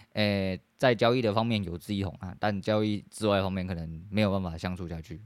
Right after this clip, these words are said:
那我也没办法，哦，那我也没办法，因为毕竟我是一个很急掰的人啊。那基于这个立场，就是不要去害人，<laughs> 哦，不要去害人，因为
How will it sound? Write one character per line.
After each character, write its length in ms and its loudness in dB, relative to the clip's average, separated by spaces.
那 340 -4
我 140 0
也 80 -2
没 120 -10
办 180 -2
法， 200 -12
哦， 140 -8
那 120 -2
我 140 -4
也 60 -10
没 100 -6
办 100 -8
法， 100 -10
因 80 -4
为 60 -2
毕 120 -2
竟 120 -2
我 60 -6
是 100 -6
一 40 0
个 80 0
很 100 -2
急 180 -8
掰 160 2
的 60 0
人 160 -8
啊。 160 -10
那 220 -2
基 260 2
于 120 2
这 160 0
个 60 6
立 140 2
场， 160 -4
就 100 -2
是 80 -2
不 140 -8
要 120 2
去 100 -2
害 160 8
人， 260 -2
<laughs> 140 -14
哦， 100 4
不 120 2
要 100 8
去 100 2
害 200 6
人， 220 -2
因 100 -4
为 180 6